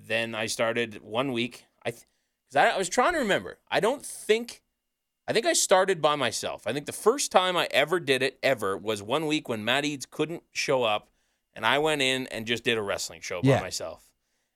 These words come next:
Speaker 1: And it was probably the worst thing to have ever happened on any streaming or radio or anything ever.
Speaker 2: And
Speaker 1: I
Speaker 2: then a
Speaker 1: remember
Speaker 2: mutual
Speaker 1: just being
Speaker 2: friend that
Speaker 1: so nervous doing that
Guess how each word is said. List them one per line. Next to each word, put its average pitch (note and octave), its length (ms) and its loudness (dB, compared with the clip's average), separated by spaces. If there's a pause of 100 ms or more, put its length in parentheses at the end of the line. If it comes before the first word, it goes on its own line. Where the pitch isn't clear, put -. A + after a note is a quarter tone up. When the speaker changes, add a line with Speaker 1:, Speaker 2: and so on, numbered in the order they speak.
(160)
Speaker 1:
And A#2+ 120 0
it B2+ 120 -2
was C#3 120 -2
probably A#2 600 2 (480)
the A2+ 200 -2
worst A2 540 -2
thing G2 340 -2
to - 180 -8
have G2 200 -6
ever A2 240 -2
happened G#2 460 -2
on F#2+ 200 -8
any C3 280 -6
streaming A#2+ 680 -6
or G2+ 180 -8
radio A2+ 480 -2
or F#2+ 200 -8
anything A#2 420 -4
ever. F2 320 -10 (380)
Speaker 2:
And D3 100 4
Speaker 1:
I D#3+ 40 6
Speaker 2:
then D#3+ 60 6
a D#3 40 6
Speaker 1:
remember D3 280 4
Speaker 2:
mutual E3+ 240 2
Speaker 1:
just - 140 0
being C3 300 4
Speaker 2:
friend C3 120 -10 (120)
that A2 240 2
Speaker 1:
so C#3 240 2
nervous A#2+ 480 -4
doing F#2 300 -12
that E2+ 260 -10